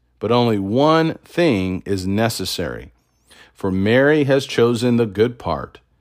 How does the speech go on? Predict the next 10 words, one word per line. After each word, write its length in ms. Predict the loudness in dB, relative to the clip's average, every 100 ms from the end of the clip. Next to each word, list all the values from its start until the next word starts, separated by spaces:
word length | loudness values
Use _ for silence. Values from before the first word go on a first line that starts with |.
| _ _
which 180 | -4 -2
shall 240 | 0 -2
not 400 | 0 2 2 2
be 120 | -2
taken 340 | 2 0 2 0
away 480 | 0 0 0 -4 -6
from 300 | -8 -8 -8
her." 420 | -6 -6 -6 -14 _ _ _ _ _ _ _ _ _ _ _ _ _ _ _ _ _ _ -8
Are 240 | -2 -2 -2
we 760 | -2 2 4 2 0 -6 -10